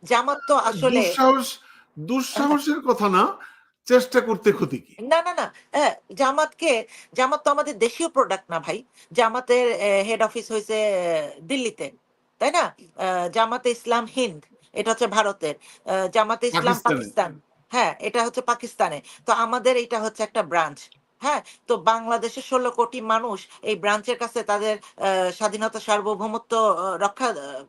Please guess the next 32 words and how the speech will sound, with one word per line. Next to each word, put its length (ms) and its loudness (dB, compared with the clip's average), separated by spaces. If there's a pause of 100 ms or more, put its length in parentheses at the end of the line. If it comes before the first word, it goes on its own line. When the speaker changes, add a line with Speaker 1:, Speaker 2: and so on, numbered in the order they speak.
Speaker 1:
করার 220 2
জন্য 180 -6
দায়িত্ব 340 -2
দিবে? 300 -6 (260)
হ্যাঁ, 140 0
মা-, 180 2
বাংলাদেশের 440 -2
মানুষগুলো 360 -2
কি 120 -6
এত 180 -6
উ-, 280 -6
উজবুক 400 -8
শ্রেণীর 320 -6
হয়ে 180 0
গেছে? 320 -8 (360)
কখনোই 380 0
না। 180 -10 (240)
জা-, 240 -12
জামাত 500 0
একটা 360 -4
লাভজনক 920 -2 (220)
প্রতিষ্ঠান। 600 -6 (460)
তাদের 240 -2
প্রতিষ্ঠানগুলো 720 -2
স্কুল, 260 -4
কলেজ, 380 0
মাদ্রাসা 520 0
এগুলা, 420 0 (260)
আ, 140 0 (100)
লাভজনক। 480 -2
ব্যাংক 240 -2
প্রতিষ্ঠান 480 -10